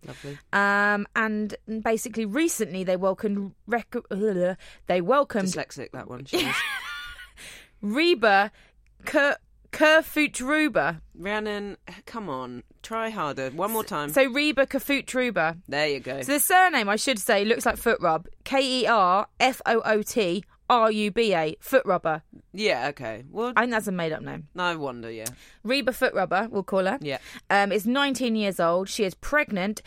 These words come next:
Speaker 2: And Tom's first wife, Belinda, after, after, they,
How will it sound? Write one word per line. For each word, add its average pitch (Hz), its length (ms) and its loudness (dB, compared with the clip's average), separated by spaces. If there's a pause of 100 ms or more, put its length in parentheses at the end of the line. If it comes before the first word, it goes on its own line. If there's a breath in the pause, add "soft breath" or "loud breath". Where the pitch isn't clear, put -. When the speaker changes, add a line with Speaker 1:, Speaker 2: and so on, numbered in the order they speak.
(160 loud breath)
Speaker 2:
And 269 200 -2
Tom's 349 340 0
first 392 340 2
wife, 269 200 0
Belinda, 233 600 0 (180)
after, 311 260 -4 (200)
after, 277 240 -4
they, 190 140 -4